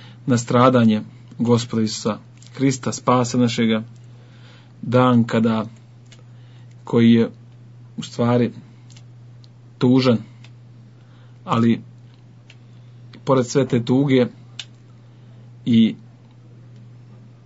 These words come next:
ima tu notu radosti, jer znamo da će se desiti vaskrsenje. Desit će se ono za što u stvari i živimo,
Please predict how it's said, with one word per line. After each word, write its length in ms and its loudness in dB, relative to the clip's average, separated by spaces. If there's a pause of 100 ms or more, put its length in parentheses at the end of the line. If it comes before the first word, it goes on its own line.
ima 220 2
tu 160 0
notu 460 4 (540)
radosti, 600 2 (680)
jer 140 2
znamo 380 4
da 120 2
će 180 -6
se 240 -2 (680)
desiti 440 0
vaskrsenje. 640 0 (960)
Desit 340 0
će 120 -2
se 200 -2 (360)
ono 400 2 (840)
za 300 0
što 220 -2
u 60 0
stvari 480 -2 (640)
i 100 2
živimo, 540 4